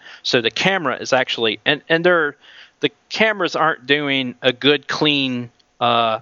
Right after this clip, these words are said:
update of some of the data on the camera card itself either. So what you're actually getting is a representation of whatever the table layout was according to the camera. And it's just minimally enough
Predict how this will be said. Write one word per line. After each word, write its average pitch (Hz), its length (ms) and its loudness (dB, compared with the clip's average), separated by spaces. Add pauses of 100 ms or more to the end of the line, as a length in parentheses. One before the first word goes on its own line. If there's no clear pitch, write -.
(140)
update 127 460 0 (120)
of 117 100 0
some 135 180 0
of 120 60 0
the 120 80 -2
data 113 420 0 (280)
on 233 220 2
the 226 100 -4 (360)
camera 131 320 0
card 110 260 0
itself - 400 0
either. 113 320 0
So 120 260 2 (260)
what 135 180 4
you're 147 80 2
actually 143 320 -2
getting 113 460 -2 (280)
is 127 300 -2
a 110 340 0
representation 131 1000 -2 (100)
of 113 160 -2
whatever 123 380 0
the 110 120 -2
table 120 360 -2
layout 120 360 -2
was 113 360 -4 (260)
according 131 380 0
to 120 100 -4
the 107 80 -4
camera. 117 480 -2 (360)
And 123 300 0
it's 139 160 2
just 143 260 -2
minimally 123 600 -2
enough 113 480 -4